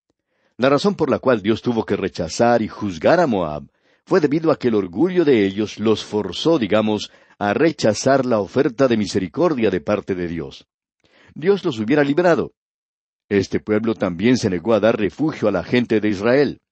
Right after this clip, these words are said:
Eso lo veremos más adelante. Ellos se pusieron a un lado, por así decirlo, fueron juzgados porque en lugar de proteger a sus vecinos y ayudarles,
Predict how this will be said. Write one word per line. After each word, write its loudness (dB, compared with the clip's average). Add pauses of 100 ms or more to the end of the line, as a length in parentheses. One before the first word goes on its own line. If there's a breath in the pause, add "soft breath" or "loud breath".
(520)
Eso -6
lo -6
veremos -2
más -2
adelante. -2 (460)
Ellos 2
se 2
pusieron 0
a 2
un -2
lado, 2
por -12
así -6
decirlo, -2 (220)
fueron 0
juzgados 0
porque 0
en 0
lugar 0
de 0
proteger 0
a 2
sus -6
vecinos 0
y -4
ayudarles, -2